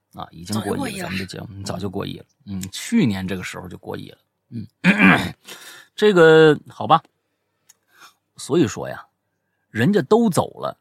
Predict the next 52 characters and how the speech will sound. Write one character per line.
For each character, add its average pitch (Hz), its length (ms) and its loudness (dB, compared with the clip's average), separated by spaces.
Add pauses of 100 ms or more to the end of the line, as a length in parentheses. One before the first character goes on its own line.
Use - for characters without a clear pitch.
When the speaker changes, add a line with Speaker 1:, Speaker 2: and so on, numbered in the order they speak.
(220)
Speaker 1:
你 113 160 0
为 175 280 4
什 131 120 0
么， 117 60 4
你 110 100 4
还 202 120 2
有 175 100 8
男 107 260 2
朋 104 320 -2
友， 185 220 -2
你 117 120 0
为 220 160 2
什 160 140 2
么 202 80 2
要 196 80 4
在 175 100 2
公 208 220 2
司 220 140 -2
里 127 120 0
加 165 220 2
班 196 320 6
呢？ 107 100 -2
我 98 100 -4
觉 139 80 -4
得 185 60 -4
这 220 60 -4
个 175 80 -4
小 101 260 -2
静 160 240 0
啊， 92 120 -4
也 92 180 -6
是 104 260 -6
闲 107 420 -4
的 117 140 -6 (280)
啊， 101 180 -8
闲 110 220 -4
的 135 100 0
蛋 135 200 2
疼。 - 200 -12 (120)
你 120 140 -6
说 165 160 -2
这 180 140 -2
个， 160 60 0
我 107 220 0
有 107 140 -4
时 101 80 -4
候 147 100 0
真 170 160 0
的 156 80 4
不， 104 140 -4 (120)
不 101 160 -10
明， 92 360 -8